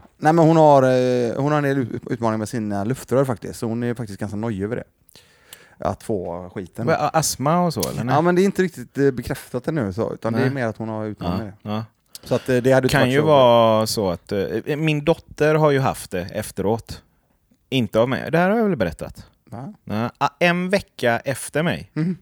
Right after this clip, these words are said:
Speaker 2: så är det någon på Alvas dans som har varit där och haft symptom
Speaker 1: Jaha.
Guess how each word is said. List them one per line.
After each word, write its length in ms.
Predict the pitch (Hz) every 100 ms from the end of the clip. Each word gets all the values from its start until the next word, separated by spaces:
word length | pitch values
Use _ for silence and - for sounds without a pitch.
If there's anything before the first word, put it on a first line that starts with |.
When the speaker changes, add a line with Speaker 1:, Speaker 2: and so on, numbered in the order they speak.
| _
Speaker 2:
så 380 | - 120 117
är 120 | 117 110
det 120 | 110
någon 260 | 113 101
på 140 | 92 107
Alvas 320 | 98 87 -
dans 560 | 101 120 127 104 - -
som 180 | - 104
har 60 | 98
varit 180 | 92 -
där 220 | 90 85
och 80 | 85
haft 160 | 90
symptom 560 | - 95 127 127 104 90 -
Speaker 1:
Jaha. 320 | 175 120 110